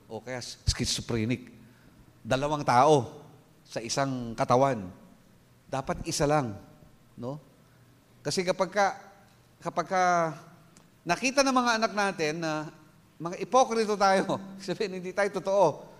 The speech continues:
Sa harapan ng mga tao, ang ganda-ganda natin, palangiti tayo, at, ah, magilaw na magilaw tayo sa harapan ng mga tao.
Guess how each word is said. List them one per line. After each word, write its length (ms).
Sa 160
harapan 400
ng 80
mga 140
tao, 320
ang 160
ganda-ganda 560
natin, 400
palangiti 480
tayo, 480
at, 240
ah, 160
magilaw 560
na 160
magilaw 320
tayo 240
sa 80
harapan 240
ng 160
mga 80
tao. 160